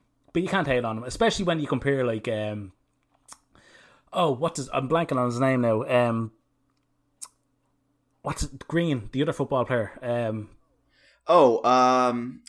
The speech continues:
Speaker 2: Al Green? No, not,
Speaker 1: No,
Speaker 2: not Al Green.
Speaker 1: the football
Speaker 2: Um,
Speaker 1: player. <laughs>
Speaker 2: shit, what was his
Speaker 1: That
Speaker 2: name?
Speaker 1: he turns his back on. Oh, why am I blanking on his name?
Speaker 2: Um, Kevin Green.
Speaker 1: Kevin Green.
Speaker 2: Kevin Green,
Speaker 1: Kevin
Speaker 2: that
Speaker 1: Green.
Speaker 2: was it.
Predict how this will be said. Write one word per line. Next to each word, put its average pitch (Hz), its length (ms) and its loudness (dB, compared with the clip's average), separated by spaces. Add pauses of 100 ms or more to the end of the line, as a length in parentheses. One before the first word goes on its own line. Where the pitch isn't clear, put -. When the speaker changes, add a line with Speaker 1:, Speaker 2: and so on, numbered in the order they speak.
Speaker 2:
Al 120 240 0
Green? 143 520 -6
No, 135 180 2
not, 135 160 6
Speaker 1:
No, 127 60 4
Speaker 2:
not 123 120 4
Al 101 160 -4
Green. 98 260 -6
Speaker 1:
the - 40 -4
football 143 300 2
Speaker 2:
Um, 113 360 0
Speaker 1:
player. - 140 -4 (420)
<laughs> - 400 -20
Speaker 2:
shit, - 500 -10
what 113 120 -8
was 123 100 -10
his 131 80 -6
Speaker 1:
That 147 120 4
Speaker 2:
name? 147 100 0
Speaker 1:
he 135 40 -2
turns 160 200 2
his 135 60 -8
back 160 220 0
on. 120 180 -2
Oh, 139 640 -2 (680)
why 226 100 0
am 220 80 0
I 214 60 0
blanking 214 300 -4
on 208 100 -2
his 208 140 -4
name? 214 300 -4 (1700)
Speaker 2:
Um, 107 580 -2 (500)
Kevin 165 400 2
Green. 113 480 0
Speaker 1:
Kevin 208 380 -2
Green. 156 220 -4
Speaker 2:
Kevin 131 280 2
Green, 107 140 -4
Speaker 1:
Kevin - 180 0
Speaker 2:
that 127 40 0
Speaker 1:
Green. 131 140 0
Speaker 2:
was 107 80 -6
it. - 260 -14